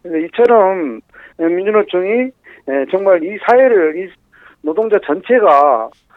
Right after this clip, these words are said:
아, 사람답게 살 수 있는 구조를 만들고 청년들이 실업을 해소할 수 있는 문제를 제시할 수 있-, 제시하고 있음에도 불구하고, 아, 결국 지금 정부가 밀고 있는 것들은, 어, 전경련이, 에, 이천십사 년에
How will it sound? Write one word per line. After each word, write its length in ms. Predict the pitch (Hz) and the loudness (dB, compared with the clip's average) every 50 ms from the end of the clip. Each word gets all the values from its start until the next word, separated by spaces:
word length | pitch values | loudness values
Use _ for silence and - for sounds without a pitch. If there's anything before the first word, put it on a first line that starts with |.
| _ _ _ | _ _ _
아, 220 | 139 127 123 123 127 | -10 -8 -8 -8 -6
사람답게 460 | - 208 220 226 220 202 202 190 - - | -4 -2 -2 -2 0 -2 -4 -6 -6 -6
살 140 | - 208 208 | -6 -6 -6
수 120 | - - | -6 -8
있는 520 | 160 147 156 160 170 170 156 135 123 120 - _ | -8 -6 -6 -4 -4 -4 -4 -4 -6 -10 -16 _
구조를 420 | _ - 175 180 - 220 202 190 180 | _ -16 -16 -4 -2 0 0 0 0
만들고 560 | 160 123 131 151 147 156 160 143 120 117 117 | 0 -2 -4 -4 -6 -6 -8 -4 -4 -4 -4
청년들이 600 | - - 226 233 233 240 233 220 196 185 180 - | -4 -8 -12 -8 -8 -8 -6 -4 -4 -4 -4 -4
실업을 360 | - 226 214 208 196 202 240 | -2 -2 -2 0 0 0 0
해소할 300 | 262 254 - 254 240 226 226 - | -2 0 2 2 2 2 0 -2
수 60 | 196 | -10
있는 160 | 180 165 156 | -12 -10 -8
문제를 500 | 151 147 160 151 160 165 180 220 247 240 _ _ _ _ _ _ _ - | -8 -8 -6 -4 -4 -4 -4 -6 -8 -10 _ _ _ _ _ _ _ -2
제시할 380 | - 226 226 233 240 233 208 - | -2 -2 0 2 2 2 2 2
수 120 | - 156 | -2 -8
있-, 200 | 147 156 147 - - - - - _ _ - - | -8 -8 -8 -14 -16 -20 -20 -20 _ _ -4 -2
제시하고 380 | 214 247 - - 165 - 175 | -2 0 2 2 2 2 2
있음에도 420 | 165 175 - - 240 247 240 202 160 | 0 -2 -4 -4 -2 -2 -2 -2 -2
불구하고, 680 | 139 143 151 156 160 143 139 143 143 139 117 110 107 - _ - - - _ - | -6 -6 -2 2 2 2 2 2 2 0 -2 -2 -4 -10 _ -20 -20 -20 _ -12
아, 140 | 139 139 135 | -12 -12 -6
결국 340 | - 143 151 170 180 180 180 | -4 -4 -4 -2 -4 -8 -8
지금 200 | - 170 170 156 | -10 -10 -10 -8
정부가 420 | 147 147 147 165 160 175 165 165 | -6 -6 -6 -6 -6 -2 -2 0
밀고 320 | 147 147 156 165 170 175 170 | 0 0 -4 -6 -4 -4 -4
있는 220 | 160 151 143 139 | -4 -4 -6 -2
것들은, 680 | 131 131 127 - - 143 156 190 185 156 123 110 107 - _ _ _ _ _ - - _ _ | -4 -4 -4 -4 -4 -2 0 0 0 0 -4 -8 -12 -18 _ _ _ _ _ -20 -20 _ _
어, 360 | - 117 120 117 117 117 117 113 - | -8 -6 -4 -2 -2 -2 -4 -4 -4
전경련이, 840 | 147 156 190 208 226 233 226 220 214 185 160 147 139 131 131 - _ _ _ _ _ _ 117 | -6 -4 0 2 2 2 4 2 0 0 0 -4 -4 -6 -12 -16 _ _ _ _ _ _ -12
에, 680 | 127 131 127 131 127 123 120 120 117 113 104 - 175 | -8 -8 -6 -6 -6 -6 -6 -6 -8 -8 -10 -12 -14
이천십사 600 | 190 - 208 208 196 - 247 - - 240 233 233 | -4 -2 -2 -2 -2 -4 -12 -4 2 2 4 4
년에 400 | 226 208 185 180 170 170 160 | 4 2 0 -2 -4 -4 -6